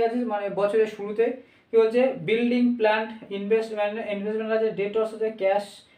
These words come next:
স্টক আছে আর ক্যাশ আছে, ঠিক আছে। এদিকে তাদের তিনজনের, আহ, ক্যাপিটাল হিসেবে দেওয়া হচ্ছে এবং জেনারেল রিজার্ভ আছে, ক্রেডিটর এবং বিলস পেয়েবল, এর অ্যামাউন্টগুলো দেওয়া আছে।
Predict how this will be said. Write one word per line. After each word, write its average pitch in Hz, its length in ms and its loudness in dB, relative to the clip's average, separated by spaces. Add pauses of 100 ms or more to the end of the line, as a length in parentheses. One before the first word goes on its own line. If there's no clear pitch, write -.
(120)
স্টক 220 400 6
আছে 233 120 2
আর 226 120 2
ক্যাশ 160 260 4
আছে, 123 140 -6
ঠিক 214 160 -2
আছে। 226 180 2 (360)
এদিকে 226 240 4
তাদের 226 300 0
তিনজনের, 220 380 0
আহ, 196 300 -6
ক্যাপিটাল 196 360 0
হিসেবে 214 320 0
দেওয়া 202 140 8
হচ্ছে 220 280 0
এবং 208 160 -4
জেনারেল 202 320 0 (100)
রিজার্ভ 214 340 4
আছে, 233 120 0 (400)
ক্রেডিটর 233 400 2 (140)
এবং 208 140 6 (260)
বিলস 214 220 -2 (100)
পেয়েবল, 120 280 0 (280)
এর 196 80 0
অ্যামাউন্টগুলো 226 420 2
দেওয়া 220 140 6
আছে। 233 120 -2